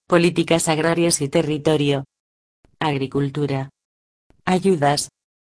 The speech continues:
Orden de dieciocho de mayo de dos mil dieciocho por el que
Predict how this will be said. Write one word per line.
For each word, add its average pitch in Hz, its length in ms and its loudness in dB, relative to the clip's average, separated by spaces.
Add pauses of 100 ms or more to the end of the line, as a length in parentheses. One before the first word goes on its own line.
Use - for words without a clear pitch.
(320)
Orden 170 320 2
de 151 100 4
dieciocho 165 600 0
de 160 100 2
mayo 165 320 2
de 156 100 4
dos 156 180 2
mil 190 220 0
dieciocho 165 640 2
por 151 120 0
el 151 160 2
que 147 260 0